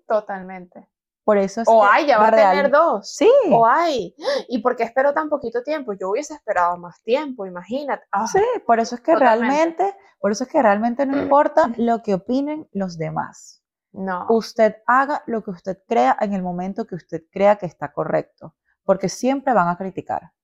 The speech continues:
Speaker 2: Lo que hagas, si esperas mucho, si esperas poco, si tienes uno, si tienes tres, siempre van a criticar, así que ni pendientes con eso.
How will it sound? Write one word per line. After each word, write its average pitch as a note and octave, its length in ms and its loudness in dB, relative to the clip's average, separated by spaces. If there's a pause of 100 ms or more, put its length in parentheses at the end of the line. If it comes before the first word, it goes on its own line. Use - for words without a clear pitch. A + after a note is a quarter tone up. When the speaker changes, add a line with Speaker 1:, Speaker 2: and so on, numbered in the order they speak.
(480)
Speaker 2:
Lo A3 240 2
que G3 160 4
hagas, D#3+ 380 0
si - 180 -6
esperas G3+ 300 2
mucho, A#3 240 0
si A#3 80 -4
esperas F#3+ 280 0
poco, A3 280 -2
si A3 100 -6
tienes F3+ 240 -6
uno, G#3+ 180 -2
si G#3 120 -10
tienes E3+ 260 -8
tres, G#3+ 240 0 (260)
siempre F4+ 540 0
van G#3+ 260 0
a A#3 100 -10
criticar, D#3+ 480 -6
así E3 220 -8
que - 260 -12
ni F3 180 -6
pendientes D#3+ 500 -8
con F3 200 -2
eso. - 280 -18